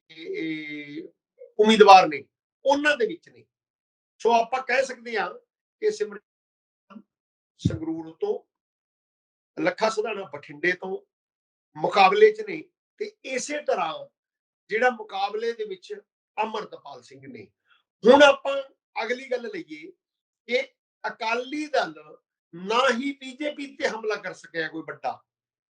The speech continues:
ਜਿਹਦੇ ਵਿੱਚ ਉਹ ਬੀਜੇਪੀ ਤੇ ਕੋਈ ਦੋਸ਼ ਲਾਵੇ ਕਿ ਇਹ ਕਿਹਦੀ ਰਣਨੀਤੀ ਹੈ। ਮੈਂ, ਤੁਹਾਡੇ ਯਾਦ ਹੋਵੇ, ਅੱਜ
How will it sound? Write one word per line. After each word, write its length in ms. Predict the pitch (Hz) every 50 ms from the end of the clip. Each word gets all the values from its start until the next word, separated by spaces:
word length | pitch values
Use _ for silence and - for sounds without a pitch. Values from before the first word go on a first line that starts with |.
| _ _ _ _ -
ਜਿਹਦੇ 260 | 160 214 254 285 294
ਵਿੱਚ 240 | 285 254 233 - -
ਉਹ 260 | - - 262 254 240
ਬੀਜੇਪੀ 540 | 185 185 220 226 196 226 277 277 277 262 262 233
ਤੇ 160 | - 269 247
ਕੋਈ 160 | 247 240 233
ਦੋਸ਼ 300 | 214 208 202 196 190 -
ਲਾਵੇ 340 | 190 175 160 196 147 160 208 - - _ _ _ _ _ _ _ _
ਕਿ 100 | - 208 233 247 - - -
ਇਹ 460 | - 233 247 262 269 269 269 - - _ _ _ _ - - - _ _ _ _ _ _ _ _ _ _ _ _ _ _ _ _ _ _ -
ਕਿਹਦੀ 300 | 254 285 302 311 320 302
ਰਣਨੀਤੀ 680 | 285 254 220 214 196 185 175 165 _ - 160 147 147
ਹੈ। 160 | 131 - - _ _ _ _ _ _ _ _ -
ਮੈਂ, 180 | 175 202 240 269
ਤੁਹਾਡੇ 480 | - _ _ _ - - 269 240 226 220
ਯਾਦ 360 | 208 208 196 208 214 214 208
ਹੋਵੇ, 480 | 190 180 170 180 180 190 202 214 220 - _ _ _ _ _ - 185
ਅੱਜ 140 | 175 170